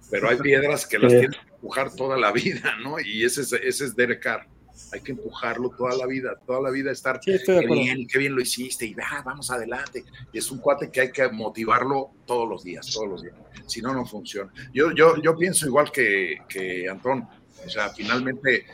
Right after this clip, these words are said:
Speaker 1: Derek Carr, eh, y ese es un poco como el recién roto, este, eh, Mayfield, Baker Mayfield,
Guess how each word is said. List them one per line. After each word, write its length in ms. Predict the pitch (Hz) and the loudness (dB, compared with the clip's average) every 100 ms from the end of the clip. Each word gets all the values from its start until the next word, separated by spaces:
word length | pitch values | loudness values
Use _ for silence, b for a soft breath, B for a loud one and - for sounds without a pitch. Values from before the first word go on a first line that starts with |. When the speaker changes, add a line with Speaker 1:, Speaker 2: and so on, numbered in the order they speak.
| B B - | B B 0
Speaker 1:
Derek 240 | 123 123 | 2 2
Carr, 380 | 127 127 143 - | 4 4 4 -4
eh, 260 | 95 101 92 - | -10 -10 -10 -12
y 260 | 95 95 | -10 -6
ese 260 | 98 - 123 | -4 -2 -2
es 120 | - | -4
un 120 | 120 | -6
poco 340 | 131 120 127 - | -4 -4 -4 -8
como 260 | 98 98 | -12 -6
el 100 | 98 | -6
recién 460 | 90 98 - 120 127 | -4 -6 -2 -2 -2
roto, 720 | 117 123 123 120 104 95 87 | 0 0 0 -2 -2 -4 -8
este, 840 | 92 92 - 113 95 87 87 80 80 | -10 -10 -6 -4 -2 -4 -6 -8 -10
eh, 40 | - - 80 87 | -14 -16 -14 -10
Mayfield, 420 | 110 131 117 92 - _ | -6 -4 -6 -10 -14 _
Baker 300 | 113 117 107 | -12 -12 -12
Mayfield, 380 | 110 127 107 95 | -8 -8 -8 -14